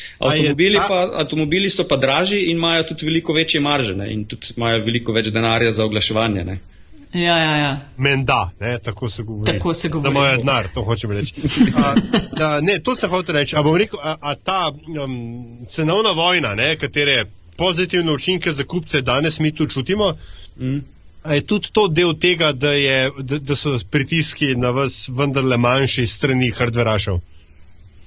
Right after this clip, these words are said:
Speaker 2: Ja, tudi, sigurno. Tudi pač indus-, računalniška industrija tudi zaradi tega ni več tako močna, ne. In ker ni več toliko denarja noter, tudi ni takšnih pritiskov več, ne.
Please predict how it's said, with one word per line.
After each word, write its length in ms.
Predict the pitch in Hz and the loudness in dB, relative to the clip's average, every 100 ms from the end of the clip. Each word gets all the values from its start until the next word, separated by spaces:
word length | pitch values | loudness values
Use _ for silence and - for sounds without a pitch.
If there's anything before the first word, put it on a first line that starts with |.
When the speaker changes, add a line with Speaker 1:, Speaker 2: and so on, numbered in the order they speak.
| - - | -10 -6
Speaker 2:
Ja, 260 | - 156 120 | 0 0 2
tudi, 320 | - 120 92 | 0 0 -2
sigurno. 560 | - 131 151 104 98 - | -2 -2 0 -2 -6 -8
Tudi 260 | - 147 143 - | -8 -6 -6 -4
pač 240 | 165 - - - - | -2 0 0 -2 -2
indus-, 320 | 156 151 139 | 0 0 -2
računalniška 760 | 151 143 135 - 156 165 - 151 | 0 0 0 0 2 2 2 2
industrija 400 | 139 131 160 151 | 2 2 2 2
tudi 160 | 160 143 | 2 2
zaradi 220 | 139 135 | 2 2
tega 220 | 151 143 | 2 2
ni 140 | 143 143 | 2 2
več 200 | 139 - | 0 -2
tako 180 | 147 | -2
močna, 380 | 139 135 - 104 | 0 2 0 -2
ne. 140 | 95 98 - - - - | -2 -6 -10 -20 -18 -12
In 200 | 117 113 | -4 -2
ker 140 | 127 | 2
ni 120 | 127 135 | 2 2
več 180 | 123 | 0
toliko 260 | - 135 131 | -2 -2 0
denarja 420 | 123 123 123 120 | 2 2 2 2
noter, 400 | 123 160 185 175 175 - - - | 2 2 2 2 -2 -12 -20 -12
tudi 260 | - 139 143 | -6 0 0
ni 140 | 143 | 0
takšnih 360 | 143 143 156 120 | 0 0 2 0
pritiskov 460 | 131 143 131 104 | 0 0 0 0
več, 240 | 95 92 | -2 -2
ne. 80 | - | -4